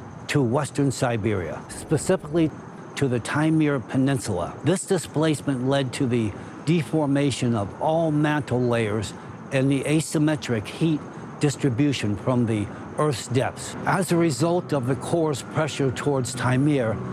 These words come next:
deep magnetic hotspots formed beneath Siberia, actively lifting magma closer to the junctions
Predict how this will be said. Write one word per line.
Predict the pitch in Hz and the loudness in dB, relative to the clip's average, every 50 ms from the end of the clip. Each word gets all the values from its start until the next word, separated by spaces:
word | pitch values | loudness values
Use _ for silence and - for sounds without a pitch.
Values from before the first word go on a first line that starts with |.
| - - - - - - - - 123 | -8 -8 -8 -8 -8 -8 -6 -2 2
deep | 123 160 208 214 - 123 | 2 4 4 2 0 0
magnetic | 147 175 170 160 135 123 151 151 151 147 139 | 0 0 0 0 0 0 0 2 2 0 -2
hotspots | - - - 156 143 - - - - 127 110 117 - - - - - - - - - - - | -2 -2 -2 -2 -2 -2 -4 -2 -2 0 0 0 -4 -6 -8 -8 -8 -8 -6 -6 -4 -2 0
formed | 131 165 165 165 160 | 0 2 2 0 0
beneath | 131 147 147 147 156 170 165 147 | 2 2 4 4 4 4 2 2
Siberia, | - - - 151 131 131 113 147 143 127 117 107 95 - - - | 0 0 0 0 0 2 2 2 2 2 2 0 -2 -4 -6 -6
actively | - 139 147 180 180 185 180 151 147 156 160 151 | -2 -2 -2 -2 0 0 0 2 2 2 2 2
lifting | 143 139 131 151 175 - - - 143 135 127 120 | 2 4 4 2 2 0 0 0 0 2 2 2
magma | 131 147 151 151 147 110 117 117 | 2 2 2 0 0 0 -2 -2
closer | - - - - 156 170 156 - - 165 | -2 -4 -2 0 0 0 0 0 0 0
to | 139 - 143 | 0 2 0
the | 135 113 120 | 2 2 0
junctions | 113 107 151 160 156 135 - - 117 107 110 - | 0 0 2 2 2 2 2 0 0 0 0 -2